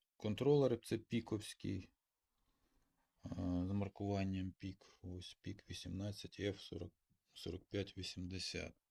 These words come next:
І для, до них вимагається специфічний, е, контролер, який працює з піком. І цей контролер працює тільки з піком і ні з якими іншими контролем-,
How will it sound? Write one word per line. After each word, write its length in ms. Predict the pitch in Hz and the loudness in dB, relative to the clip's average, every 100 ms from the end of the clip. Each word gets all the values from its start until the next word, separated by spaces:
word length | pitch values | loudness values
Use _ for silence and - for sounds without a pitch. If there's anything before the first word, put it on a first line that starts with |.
| _ _ _ _ _ _ _ _ _ _ - | _ _ _ _ _ _ _ _ _ _ 0
І 280 | 113 113 107 | 4 4 4
для, 200 | 107 107 | 2 4
до 140 | 113 | 6
них 200 | 131 135 | 6 6
вимагається 800 | 120 117 113 123 120 - 113 107 | 6 6 8 8 6 4 4 2
специфічний, 1000 | - 110 - 107 - 127 120 120 113 101 - - 101 | 0 -4 -2 0 2 2 4 4 4 0 -10 -8 -4
е, 180 | 98 | -2
контролер, 600 | 95 110 104 107 107 98 92 | -2 -2 0 4 4 4 2
який 280 | 90 - | 0 -4
працює 680 | 92 92 90 - 95 92 85 85 _ _ _ _ - | -4 -4 -4 -2 0 2 0 -2 _ _ _ _ -18
з 120 | - | -16
піком. 540 | - 104 90 - 85 - _ - | -4 -2 -2 -4 -6 -8 _ -6
І 140 | 92 | -6
цей 260 | - 107 101 | 0 2 2
контролер 640 | - 98 113 123 120 107 | -2 -4 0 2 2 0
працює 420 | - 90 - 101 | -4 -6 -2 -2
тільки 320 | - 98 - | -2 -4 -6
з 80 | 95 | -10
піком 540 | - 127 127 107 98 - | -2 -2 0 -2 -4 -4
і 300 | 101 95 95 92 92 92 - _ | -2 0 -2 -4 -6 -8 -10 _
ні 300 | 95 95 98 | -10 -6 -4
з 80 | 95 | -4
якими 380 | 101 - 98 104 | -4 -2 0 2
іншими 340 | 98 101 98 | 2 0 0
контролем-, 920 | - 95 110 101 101 98 90 92 95 | -2 -4 -2 -2 -2 -2 -4 -8 -10